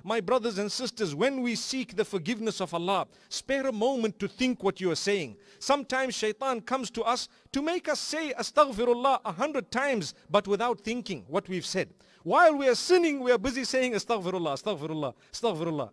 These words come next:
and we are sinning. In the middle of a sin, it shows that we are not conscious. When we say astaghfirullah after every prayer, after every prayer as we make the salam, the sunnah is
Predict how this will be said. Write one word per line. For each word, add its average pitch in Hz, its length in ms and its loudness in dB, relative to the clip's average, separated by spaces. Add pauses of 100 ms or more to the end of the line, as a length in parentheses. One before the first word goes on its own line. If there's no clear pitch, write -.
and 233 140 2
we 269 80 6
are 247 40 8
sinning. 311 380 -2 (280)
In 262 140 0
the 285 80 2
middle 339 300 2
of 302 120 6
a 285 80 2
sin, 311 360 -2 (160)
it 220 120 -8
shows 294 460 2
that 214 140 0
we 233 100 0
are 233 80 4
not 285 220 -2
conscious. 311 500 -2 (160)
When 226 180 0
we 233 120 -2
say 294 160 -2
astaghfirullah 240 840 0 (100)
after 240 480 0
every 262 400 0 (160)
prayer, 196 440 2 (360)
after 277 320 0
every 269 360 0
prayer 269 560 0
as 240 260 2
we 247 160 -2
make 254 240 0
the 214 160 -6
salam, 214 540 0
the 185 100 -2
sunnah 233 540 -2
is 254 240 0